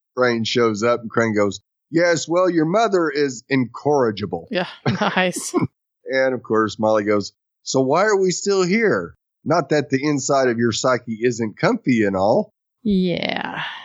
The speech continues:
Speaker 1: Yeah.
Speaker 2: Had to go back.
Speaker 1: Yes, unfortunately, she did. All right, any history lesson for this week, Barb?
Speaker 2: Well, you know, we really didn't have too much history. We had a lot of callbacks to prior episodes, though.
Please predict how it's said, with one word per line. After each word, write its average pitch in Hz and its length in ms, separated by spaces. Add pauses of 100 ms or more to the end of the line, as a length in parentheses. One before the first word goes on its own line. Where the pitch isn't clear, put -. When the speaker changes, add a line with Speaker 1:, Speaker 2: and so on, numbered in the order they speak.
(240)
Speaker 1:
Yeah. 110 220 (600)
Speaker 2:
Had 180 220
to 190 60
go 196 160
back. - 440 (440)
Speaker 1:
Yes, 95 380
unfortunately, 127 920
she 127 200
did. 92 300 (360)
All 110 200
right, 135 300
any 135 560
history 165 360
lesson 185 400
for 180 140
this 185 260
week, 202 240
Barb? 226 420
Speaker 2:
Well, 269 140
you 269 100
know, 320 120
we 320 80
really 302 200
didn't 233 180
have 208 180
too 220 180
much 180 280
history. 196 360
We 196 140
had 220 160
a 233 40
lot 240 180
of 196 100
callbacks 240 540
to - 80
prior 196 360
episodes, 190 540
though. 160 400